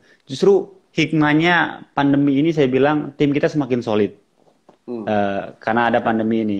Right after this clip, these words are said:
Speaker 1: Karena mungkin dulu, eh, Kotorula, Prexus misalnya sudah rame jalan tanpa di terlalu urus, udah, udah ada marketnya, udah kebentuk lah di sana. Jadi masih
Speaker 2: Hmm.
Speaker 1: santai. Nah, dari pandemi ini saya ngalamin sendiri, eh,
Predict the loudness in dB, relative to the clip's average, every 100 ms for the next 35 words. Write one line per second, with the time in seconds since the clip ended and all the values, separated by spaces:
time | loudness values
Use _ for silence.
0 | -6 -2 0 2 0 0 0 2 4 4
1 | 4 0 -6 _ _ _ -4 -2 -2 0
2 | 2 4 2 2 0 0 0 -2 -4 0
3 | 0 0 -2 -2 -2 0 2 0 -2 -4
4 | -2 -2 0 0 -2 -4 _ _ -20 _
5 | -4 2 2 4 2 0 -2 0 2 0
6 | 0 2 2 0 0 2 2 2 -2 0
7 | 2 2 2 0 -4 -4 -8 -4 2 4
8 | 2 0 -2 -2 -2 -2 -2 -2 -4 -6
9 | -20 _ _ _ -2 2 2 2 2 2
10 | 0 0 0 0 0 0 0 0 0 2
11 | 2 4 2 0 -8 -4 0 0